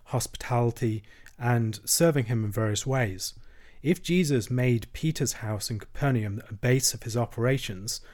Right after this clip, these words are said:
Simon's mother-in-law would probably have been his primary hostess, with all of the honor that that involved.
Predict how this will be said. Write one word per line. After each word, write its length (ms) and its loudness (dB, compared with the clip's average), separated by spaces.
Simon's 540 2
mother-in-law 680 0
would 260 0
probably 640 0
have 260 -8
been 220 0
his 160 -4
primary 500 2
hostess, 720 -2
with 140 4
all 220 6
of 80 2
the 140 0
honor 280 2
that 160 -6
that 180 -6
involved. 580 0